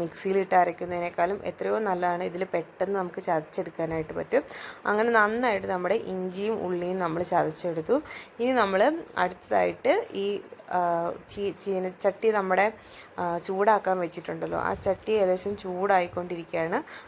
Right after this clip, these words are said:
അതിലേക്ക് നമുക്ക് വേണ്ട എണ്ണയും കടുകും മറ്റ് സാധനങ്ങളും ഇടാം. ആദ്യമേ നമ്മൾ എണ്ണയാണ് ഒഴിച്ചിരിക്കുന്നത്. നമ്മളിവിടെ ആദ്യം കുറച്ച് എണ്ണയാണ് ഒഴിച്ചിരിക്കുന്നത്. ഏഹ്, നമ്മൾ ആവശ്യത്തിന് പിന്നെ ഒഴിച്ചു കൊടുക്കുകയാണ് ചെയ്യാറ്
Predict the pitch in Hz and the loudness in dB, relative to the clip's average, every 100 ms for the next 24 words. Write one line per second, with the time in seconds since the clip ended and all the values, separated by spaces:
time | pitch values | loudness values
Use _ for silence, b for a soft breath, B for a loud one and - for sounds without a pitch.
0 | - 196 208 202 226 202 180 175 185 170 | -2 0 4 2 2 0 -2 -4 0 0
1 | 165 196 247 - 175 170 175 180 220 277 | 2 2 0 0 -4 -2 -2 0 -2 -4
2 | - 185 165 170 185 214 180 175 185 190 | -2 0 2 0 -2 -2 -4 -4 0 2
3 | 156 165 156 160 156 - - - - - | 2 0 -2 -2 -4 -6 -20 -20 -20 -20
4 | - - - - - - - - - B | -20 -18 -16 -16 -18 -20 -20 -20 -20 B
5 | B B B - 214 214 240 262 226 202 | B B B 4 6 6 4 2 2 2
6 | 208 185 185 208 190 180 175 170 175 170 | 0 -2 -2 -2 -2 -2 -6 -8 -12 -8
7 | 170 165 202 - 226 226 262 240 233 - | -4 -2 0 0 0 2 4 4 4 4
8 | 196 196 196 233 - 190 196 - 240 175 | 0 -2 -2 -4 2 2 0 -4 0 0
9 | 170 175 170 165 165 170 175 170 170 202 | -2 -6 -6 -8 -8 -12 -8 -6 2 2
10 | 277 B B B - 196 185 202 214 233 | 2 B B B 0 2 4 4 6 6
11 | 208 196 208 208 220 233 226 196 202 175 | 6 4 0 -4 -4 -4 -2 -4 -2 -2
12 | 190 - 220 190 180 - 220 196 165 160 | -4 -6 -4 -2 -4 2 6 6 6 -2
13 | 160 160 165 | 0 2 0